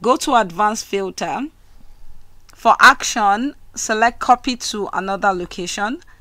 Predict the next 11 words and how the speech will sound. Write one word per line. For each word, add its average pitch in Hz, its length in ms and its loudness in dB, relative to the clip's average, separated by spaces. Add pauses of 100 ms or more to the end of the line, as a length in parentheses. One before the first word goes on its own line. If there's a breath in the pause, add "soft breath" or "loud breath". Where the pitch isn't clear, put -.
(560 soft breath)
The 240 100 0
list 330 360 -2
range 254 200 -2
will 220 120 -4
be 220 140 -6
the 202 140 -6
entire 214 600 2
table, 180 420 -6
including 269 540 -6
the 208 100 -2
headers, 196 640 -4